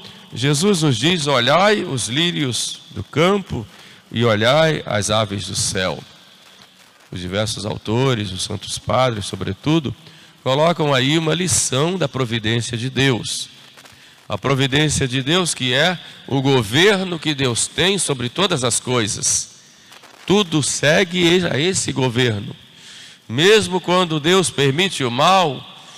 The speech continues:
e Deus permite, porque Deus respeita a liberdade humana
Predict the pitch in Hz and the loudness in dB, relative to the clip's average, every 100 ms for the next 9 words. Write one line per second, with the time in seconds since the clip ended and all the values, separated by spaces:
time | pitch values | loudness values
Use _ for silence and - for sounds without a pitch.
0 | - - 139 143 147 135 - 120 110 139 | -20 -8 -4 0 2 2 2 2 2 2
1 | 196 - - 120 - - - 123 - 127 | 2 0 -4 -4 -8 -18 -8 -4 0 0
2 | 143 147 127 107 - - 160 202 202 - | 2 2 2 2 -2 -4 0 0 0 0
3 | 113 117 113 117 104 120 120 107 101 127 | 0 0 -2 -2 0 0 0 -4 -4 2
4 | 226 175 101 - | 4 2 -2 -8